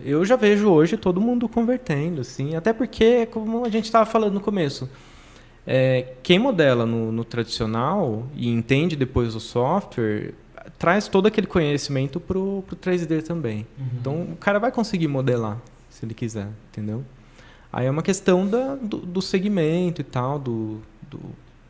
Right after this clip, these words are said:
Speaker 1: do, do nicho mesmo,
Speaker 2: Da linha
Speaker 1: né?
Speaker 2: que ele segue,
Speaker 1: Isso.
Speaker 2: né?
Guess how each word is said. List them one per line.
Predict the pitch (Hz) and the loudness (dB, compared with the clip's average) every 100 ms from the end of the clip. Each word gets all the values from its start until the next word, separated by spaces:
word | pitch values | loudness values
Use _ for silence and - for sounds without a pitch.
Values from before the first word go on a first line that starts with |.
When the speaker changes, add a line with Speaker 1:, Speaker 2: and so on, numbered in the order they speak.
| - - - - - - - | -20 -20 -20 -20 -20 -20 -20
Speaker 1:
do, | 120 110 107 104 104 101 104 104 - | -12 -8 -6 -6 -6 -8 -10 -14 0
do | 143 | 2
nicho | 233 240 - 170 | 4 2 0 -2
mesmo, | 143 117 | 0 0
Speaker 2:
Da | 120 131 | -2 -4
linha | 131 120 117 | -2 -2 -2
Speaker 1:
né? | |
Speaker 2:
que | 135 | -2
ele | 135 | -4
segue, | 139 139 | 2 4
Speaker 1:
Isso. | 127 120 | 2 -2
Speaker 2:
né? | - | -10